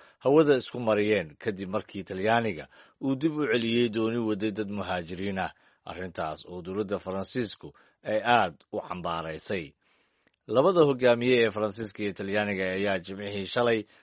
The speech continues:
kulan yeeshay, waxaana uu kulankoodu ku soo beegmay iyada oo dabayaaqada bishan loo ballansan yahay shir madaxeed ay isugu imaanayaan dalalka midowga Yurub oo looga hadlayo arrimaha soo galootiga.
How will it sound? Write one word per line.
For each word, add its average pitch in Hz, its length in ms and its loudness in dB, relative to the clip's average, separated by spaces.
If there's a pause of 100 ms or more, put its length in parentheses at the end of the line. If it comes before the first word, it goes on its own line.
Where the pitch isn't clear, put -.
(160)
kulan 127 340 4
yeeshay, 92 600 0 (320)
waxaana 113 420 2
uu 104 160 -6
kulankoodu 113 600 0
ku 139 120 -6
soo 104 520 0
beegmay 107 540 0 (320)
iyada 139 340 6
oo 95 440 0
dabayaaqada 98 680 -2
bishan 98 400 -4 (360)
loo 143 180 8
ballansan 127 480 2
yahay 107 440 2 (100)
shir 101 220 -8
madaxeed 104 460 -2
ay 101 140 -4
isugu 120 320 -4
imaanayaan 120 640 2 (420)
dalalka 147 340 6
midowga 120 360 0
Yurub 107 300 0
oo 101 160 0
looga 101 300 2
hadlayo 107 560 2 (320)
arrimaha 131 420 4
soo 101 200 -2
galootiga. 85 560 -6